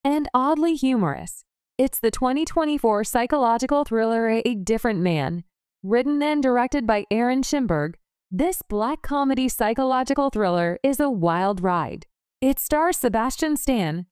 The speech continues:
Renata Riensby, and Adam Pearson. So, let's break it down. The film centers around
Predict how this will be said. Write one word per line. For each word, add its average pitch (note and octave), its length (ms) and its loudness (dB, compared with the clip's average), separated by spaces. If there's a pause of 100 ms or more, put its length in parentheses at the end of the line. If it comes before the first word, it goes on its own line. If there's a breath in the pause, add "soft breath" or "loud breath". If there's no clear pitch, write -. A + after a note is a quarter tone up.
Renata C4 460 2
Riensby, A#3 640 0 (100)
and D#4 320 2
Adam B3 380 2
Pearson. A#3 560 -2 (480)
So, F#3+ 400 2
let's B3 340 0
break C#4 240 2
it A#3+ 120 -2
down. C3+ 380 -2
The C#4 140 2
film G4 300 0
centers C#4+ 420 0
around C4+ 320 2